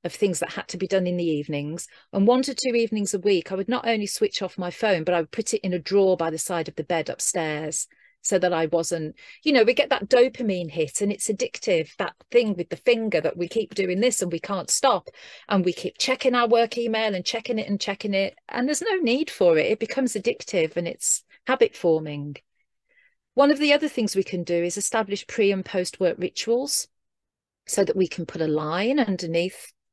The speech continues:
you know, that was the working day and this is now home. And that might happen in the car driving home. You know, you might put on for the first fifteen minutes, a work-related podcast or something, and then you switch over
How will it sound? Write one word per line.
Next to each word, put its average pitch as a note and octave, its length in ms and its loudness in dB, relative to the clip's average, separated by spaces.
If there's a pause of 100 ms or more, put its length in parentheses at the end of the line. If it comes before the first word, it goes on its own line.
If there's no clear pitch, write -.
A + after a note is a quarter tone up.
you G3+ 80 -2
know, F3+ 180 2
that G#3+ 260 -2
was - 140 -6
the A3+ 80 -4
working F3+ 400 0
day F#3+ 380 0 (580)
and E3+ 200 -4
this G3+ 260 4
is F3 100 -2
now E3 280 -2
home. D#3 640 0 (420)
And A#3 160 4
that A#3 120 2
might G3+ 200 2
happen F3+ 360 -6
in E3+ 140 -2
the D#3+ 80 -4
car A3+ 320 2
driving E3+ 460 -2
home. F#3+ 400 0 (520)
You G#3+ 100 2
know, F3+ 120 2
you A3 200 2
might F#3+ 240 -2
put - 260 -6
on E3+ 240 -2 (320)
for - 180 -6
the D#3+ 80 -6
first - 640 2 (220)
fifteen G#3 440 4
minutes, - 640 -4 (340)
a F3+ 100 6
work-related F#3+ 880 2
podcast - 680 -2
or F3+ 60 2
something, F3 500 0
and F3+ 120 0
then F#3 160 0
you E3+ 120 -2
switch - 360 -2
over E3 460 0